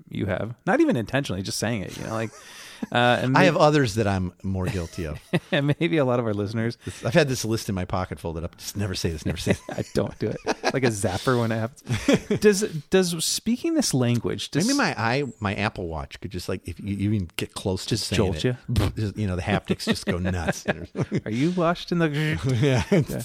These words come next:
Speaker 2: don't even get it out there.
Speaker 1: Um, do you think that the Christianese is actually a sign that we're more removed from our culture than we even dare to think in the first place?
Speaker 2: Yeah, maybe. I mean, removed. I mean, we're in it,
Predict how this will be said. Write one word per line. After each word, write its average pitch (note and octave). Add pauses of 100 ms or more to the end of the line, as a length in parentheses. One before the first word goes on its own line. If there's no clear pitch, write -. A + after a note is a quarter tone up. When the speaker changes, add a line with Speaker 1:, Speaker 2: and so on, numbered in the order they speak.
Speaker 2:
don't A#2
even A2+
get G#2
it F#2
out F2
there. F2
Speaker 1:
Um, E3
do B3
you B3+
think F4
that D3
the D3+ (240)
Christianese C3+
is A#2
actually A#2+
a G2+
sign A2
that A2+
we're A2
more G#2+
removed G#2
from -
our G#2
culture -
than A2
we G#2
even G2
dare F#2
to F#2+
think G#2
in G#2
the G2+
first -
place? A#2 (1000)
Speaker 2:
Yeah, F3
maybe. D3 (100)
I C#3
mean, C#3+
removed. C3+
I C3
mean, C3
we're C3+
in F#3
it, A#2